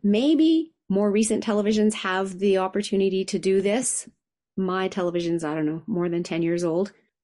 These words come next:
I wear blue light blocking glasses. And the ones I love are called Viva Rays, V I V A R A Y S.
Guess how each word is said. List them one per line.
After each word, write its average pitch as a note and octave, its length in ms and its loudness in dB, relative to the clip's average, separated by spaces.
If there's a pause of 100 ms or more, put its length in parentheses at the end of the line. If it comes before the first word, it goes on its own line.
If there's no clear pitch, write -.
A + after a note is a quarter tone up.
I G3+ 120 0
wear G3+ 160 2
blue F3 220 0
light F#3 200 -2
blocking E3+ 400 -4
glasses. - 880 -8 (1040)
And F#3 460 -4
the G3 100 2
ones G#3 400 2
I F#3 280 -2
love F3+ 520 -2
are F3 140 -4
called E3+ 400 -6 (120)
Viva E3+ 720 -4
Rays, D#3+ 520 -4
V F#3 200 -2
I E3 200 -4
V E3+ 340 -4
A E3 540 -2
R D#3+ 260 -6
A E3 200 -2
Y D#3 320 -6
S. - 480 -8